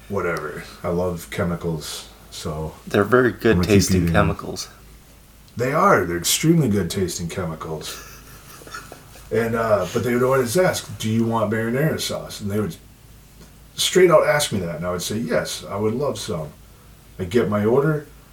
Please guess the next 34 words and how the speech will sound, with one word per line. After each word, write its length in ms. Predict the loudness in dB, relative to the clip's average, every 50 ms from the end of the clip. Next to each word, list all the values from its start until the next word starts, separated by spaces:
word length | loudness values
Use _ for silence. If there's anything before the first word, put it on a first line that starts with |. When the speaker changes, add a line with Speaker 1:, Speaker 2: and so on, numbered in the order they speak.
| -20 -20 -20 -20 -20 -20 -12 -6
Speaker 1:
They 140 | -6 -4 -4
don't 320 | -2 2 2 4 4 2
put 140 | 0 -2 -2
marinara 400 | -2 0 0 0 -2 -2 -2 -2
sauce 280 | -2 -2 -4 -4 -4 -6
in 60 | -6
the 60 | -6
bag. 340 | -2 0 0 0 0 0 -4 -6 -8 -12 -14 -12 -8 -6
And 100 | -4 -2
I 80 | -2
did 240 | -2 0 2 4 4
start 260 | 4 4 2 2 2
to 80 | 0 -2
take 240 | 0 4 4 4 4
it 80 | 2 0 4
personally, 440 | 6 6 6 4 0 -2 -2 -2
because 320 | 0 2 4 4 4 4 2 0
why 300 | 2 2 2 2 2 2
else 240 | 0 0 -2 -2 -4
would 100 | -4 -2
you 160 | -2 -2 0
ask 340 | 0 0 0 0 -2 -4 -4
me 140 | -4 -4 -4
and 140 | -4 -4
then 200 | -2 -2 -2 -2 -4
specifically 680 | -4 -4 -4 -4 -2 -2 -2 -2 -4 -2 -2 -2 0
not 300 | 0 0 0 2 4 4 4 4
put 180 | 4 2 2 2
that 180 | 2 0 -4 -4
in 60 | -6
the 60 | -6
bag? 400 | -6 -4 -6 -6 -6 -6 -6 -8 -8 -8 -10 -12 -12 -12 -12 -16 -16 -16 -18 -20 -20 -20 -20 -20 -20 -18 -14 -12 -10 -10 -10 -12 -16 -18 -20 -20 -20 -20 -20 -20 -20 -20 -20 -20 -20 -20 -20 -20 -20 -20 -20 -20 -20 -10 -4 -2 -2 0 -2 -4 -2 0
But 120 | 2 2 4
then, 300 | 4 4 2 2 0